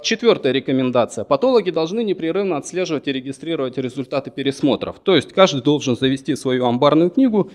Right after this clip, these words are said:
и записывать всё. С одной стороны, это уже выполняется в рамках отделений, но, э, есть м-, маленькое уточнение. Все эти результаты в последующем должны быть доведены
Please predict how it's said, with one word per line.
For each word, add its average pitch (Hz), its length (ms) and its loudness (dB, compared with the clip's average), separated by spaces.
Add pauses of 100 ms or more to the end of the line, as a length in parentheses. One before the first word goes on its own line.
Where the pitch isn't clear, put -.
(160)
и 202 140 0
записывать 170 500 0
всё. - 200 -4 (160)
С - 100 0
одной 214 240 2
стороны, 190 320 2
это 175 220 0
уже 175 280 2
выполняется 127 600 4
в 110 40 -4
рамках 135 360 0
отделений, 151 500 2
но, 147 300 4 (400)
э, 147 280 2
есть 196 360 -4
м-, 151 200 0
маленькое 147 600 -2
уточнение. 135 640 -2
Все 185 200 -6
эти 160 340 -6
результаты 131 760 -6 (380)
в - 20 -20
последующем 143 720 -2
должны 135 520 -2
быть 117 320 -10
доведены 135 640 -6